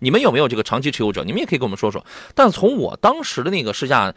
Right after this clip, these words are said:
因为我当时我是，我，我的那个试驾车，它也不是什么新车，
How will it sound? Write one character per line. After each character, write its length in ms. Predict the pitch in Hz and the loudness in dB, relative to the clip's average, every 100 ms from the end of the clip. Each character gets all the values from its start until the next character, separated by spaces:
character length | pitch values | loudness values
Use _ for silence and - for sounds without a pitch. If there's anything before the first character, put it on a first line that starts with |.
| - - | -8 -4
因 80 | |
为 60 | 262 | -2
我 220 | 247 107 | 0 2
当 160 | 131 247 | 2 2
时 80 | 240 | 2
我 100 | 120 | -2
是， 140 | - | -2
我， 200 | 120 110 | 0 0
我 280 | 107 123 95 | 0 0 0
的 120 | 143 | 0
那 80 | 269 | -2
个 80 | 180 | -2
试 100 | 226 | 0
驾 100 | 139 | 2
车， 160 | - | 0
它 140 | - 202 | 0 0
也 100 | 117 | 0
不 140 | - | -2
是 80 | 180 | -4
什 100 | 139 | -4
么 80 | 139 | -6
新 220 | - 202 | -2 -2
车， 240 | 143 101 | 0 -4